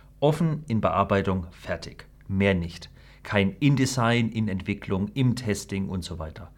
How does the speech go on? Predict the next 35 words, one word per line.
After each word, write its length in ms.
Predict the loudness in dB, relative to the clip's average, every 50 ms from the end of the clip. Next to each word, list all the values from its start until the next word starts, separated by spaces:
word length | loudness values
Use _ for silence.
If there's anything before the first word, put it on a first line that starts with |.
| -20 -20 -20 -20 -20 -8 0
Einfach 400 | 2 2 2 4 2 0 0 0
ein, 240 | 0 0 0 0 -2 -4
wir 60 | -6 -4
können 160 | -2 -2 -2
damit 220 | -2 -2 -2 -2
anfangen, 500 | -2 -2 -4 -2 -2 -2 -2 0 -2 -2 -4
wir 140 | -4 -4 0
arbeiten 380 | 0 0 0 0 -2 -2 -2 -4
daran 220 | -2 -2 -2 -2
als 180 | -2 -4 -6 -6
Team 220 | -4 -2 -2 -2
und 120 | -2 -4
wir 80 | -6 -4
sind 160 | -4 -6 -6
fertig 380 | -4 -2 -2 -2 -2 -2 -6 -10
als 220 | -12 -12 -14 -16
Team. 180 | -16 -16 -18 -18 -20 -20 -20 -20 -8 -4
Und 80 | 0 2
wenn 100 | 2 2
man 100 | 2 2
auch 140 | 0 0 0
das 180 | -2 -2 -2
aus 120 | -2 -4 -4
der 80 | -6
Sicht 240 | -4 -4 -6 -4 -4
des 100 | -8 -8
Benutzers 540 | -4 0 2 2 2 2 0 -2 -2 0 0
sehen 260 | 0 0 0 0 -2
will 180 | -2 -4 -4 -6 -10 -16 -20 -6
und 160 | -2 0 2
den 80 | 2 4
Nutzen 280 | 2 2 0 -2 -4
im 140 | -6 -6 -6
Fokus 380 | -6 -8 -8 -8 -8 -10 -8 -10
hat, 160 | -10 -12 -14